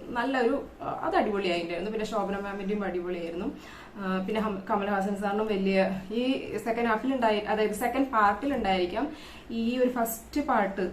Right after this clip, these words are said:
അതായത് കൽക്കിയുടെ സെക്കൻഡ് പാർട്ട് എന്തായാലും വരും. ഫസ്റ്റ് പാർട്ടിൽ ക-, ആ, കമൽഹാസനും വലിയ റോളൊന്നുമില്ല. ശോഭന മാമിൻ്റെ അടിപൊളിയായിരുന്നു, അഭിനയം അടിപൊളിയായിരുന്നു. ഞാനിപ്പോൾ പറയുന്നത് അഭിനയത്തിനെ കുറിച്ചാണ്. പക്ഷേ ഇത് മൊത്തത്തിലൊരു സിനിമയായിട്ട് നോക്കുമ്പോൾ ആദ്യത്തെ ഇങ്ങനെ ലാഗ് ചെയ്ത് ലാഗ് ചെയ്ത് പോയിട്ട് സെക്കൻഡ് ഹാഫ്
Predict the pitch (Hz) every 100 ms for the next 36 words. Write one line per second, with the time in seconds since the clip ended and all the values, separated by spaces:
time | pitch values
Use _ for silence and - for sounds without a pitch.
0 | - - - 202 202 196 214 190 202 214
1 | 226 226 226 208 208 208 214 208 214 196
2 | 196 - - 214 202 302 240 247 240 240
3 | 226 233 202 202 190 196 202 196 196 208
4 | 196 196 190 170 170 180 170 - - -
5 | - - - - 226 220 233 233 233 226
6 | 220 190 180 180 175 180 180 190 190 180
7 | 180 196 - 185 - 220 185 156 - -
8 | - 190 - - 226 247 285 285 277 240
9 | 240 269 208 214 208 220 247 208 277 226
10 | 226 254 254 262 233 240 277 269 277 -
11 | 277 285 320 294 254 240 214 190 190 190
12 | 208 - 214 214 226 226 247 247 - 214
13 | 214 214 214 202 202 214 214 208 190 190
14 | 208 214 190 185 226 202 196 196 180 185
15 | 226